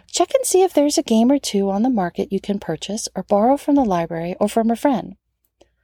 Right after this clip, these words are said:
Then see if you can find some free online games and some free or inexpensive downloadable games off the internet. Then look at the games you already have on your shelves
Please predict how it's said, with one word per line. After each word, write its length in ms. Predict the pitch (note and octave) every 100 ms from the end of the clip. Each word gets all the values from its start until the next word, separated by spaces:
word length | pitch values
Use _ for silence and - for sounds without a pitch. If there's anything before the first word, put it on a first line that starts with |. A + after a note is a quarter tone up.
| _ - _ -
Then 160 | F#4
see 180 | A#4 F#4
if 120 | F#4
you 60 | D4+
can 160 | C#4+ B3+
find 340 | G#3 G3+ G3+
some 180 | G3 F#3
free 360 | - G#3+ G#3 -
online 440 | A3 D#4+ A3 D3+
games 460 | D3+ - - - - _ _ _ _ -
and 140 | B3
some 200 | C4+ B3
free 460 | - C4+ C#4 C#4+ C4+
or 180 | G#3+ G#3+
inexpensive 840 | A3+ A#3+ - - G#3+ - G3+ -
downloadable 760 | G3+ F#3 F#3 F#3 A#3 B3 D#3 D3+
games 340 | D3+ D#3+ D3+
off 180 | F3 F3+
the 80 | -
internet. 400 | G#3 D#3+ - - _ _ _ _ _ _ _ - - -
Then 120 | G4
look 160 | A#4+ A#4+
at 80 |
the 80 | A#4
games 340 | D4+ C4+ C#4+ B3+
you 100 | F3+
already 300 | F3+ F#3 G#3+
have 260 | G#3+ G3+
on 120 | A3
your 100 | A#3+
shelves 520 | A#3+ D#4 F4+ E3 F3